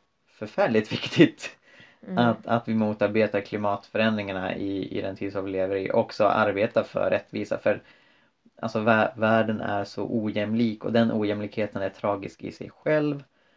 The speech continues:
Speaker 1: Men därtill så leder den till massa andra problem såsom terrorism, såsom krig, såsom flyktingskap. Ehm,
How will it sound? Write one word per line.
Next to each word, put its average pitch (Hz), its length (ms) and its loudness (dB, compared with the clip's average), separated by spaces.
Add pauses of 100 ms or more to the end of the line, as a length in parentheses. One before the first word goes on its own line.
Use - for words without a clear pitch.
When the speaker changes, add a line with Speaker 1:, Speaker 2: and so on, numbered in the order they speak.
(220)
Speaker 1:
Men 120 160 2
därtill 104 400 2
så - 120 -10
leder 95 280 2
den 98 120 -6
till 95 120 -10
massa 127 360 -2
andra 117 180 0
problem 107 400 -2
såsom 135 440 2
terrorism, - 640 -4 (480)
såsom 123 400 -2
krig, - 420 -8
såsom 117 300 -4
flyktingskap. - 760 -8 (720)
Ehm, 98 460 -6